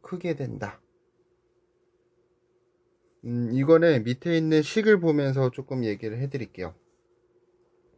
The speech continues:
렌즈의 정면 굴절력은 곡률 반경분의 굴절률 빼기 일입니다. 렌즈의 굴절률 빼기 일. 그러면 요거를 저희가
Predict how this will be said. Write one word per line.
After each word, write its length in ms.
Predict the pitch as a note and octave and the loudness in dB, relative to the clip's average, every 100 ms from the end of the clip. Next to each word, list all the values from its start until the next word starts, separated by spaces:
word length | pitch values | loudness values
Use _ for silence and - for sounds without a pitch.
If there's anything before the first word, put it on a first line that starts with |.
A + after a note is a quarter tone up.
| _ _ _ _ _ _ | _ _ _ _ _ _
렌즈의 480 | A#2 A#2 A#2+ D3 D#3 | 0 2 4 4 4
정면 420 | B2 B2 C3 C3 | 2 0 2 0
굴절력은 1160 | A#2 G#2 - G#2 G#2 G#2 - _ B2+ C#3 G#2+ - _ _ _ _ _ _ _ _ | -2 -6 -4 -4 -2 -4 -8 _ 0 2 2 -2 _ _ _ _ _ _ _ _
곡률 440 | - B2 B2 B2+ A#2+ | -10 -2 0 2 0
반경분의 960 | - A2+ A#2 B2 A#2+ G#2+ A#2+ F3+ A3 _ _ _ _ _ _ | -4 -4 0 0 0 0 0 0 -2 _ _ _ _ _ _
굴절률 680 | A#2 A#2 A#2 G#2+ A#2+ C3+ C3+ | -12 -4 -2 2 2 2 -2
빼기 400 | C3 B2+ C#3 - | -4 -4 -8 -8
일입니다. 460 | D3+ E3+ C#3+ G2+ F2+ | -6 -4 -4 -4 -6
렌즈의 320 | G2 G2 G2 | -6 -6 -6
굴절률 540 | - G#2 A#2 A2+ A2 | -8 -8 -6 -4 -4
빼기 280 | - A#2 A2+ | -4 -6 -6
일. 380 | - B2 A2+ F2+ _ _ _ _ _ _ _ _ _ _ _ _ _ _ _ _ - | -6 -4 -4 -6 _ _ _ _ _ _ _ _ _ _ _ _ _ _ _ _ -8
그러면 800 | C3+ C#3 C3+ C3+ C3 C3 C3+ C3+ B2 | 2 4 6 4 4 2 0 -8 -2
요거를 580 | B2+ C3 C3 C3 B2+ | 2 4 6 4 4
저희가 640 | A#2+ A2 A2 A2+ A2+ G#2+ | 0 -2 0 2 2 0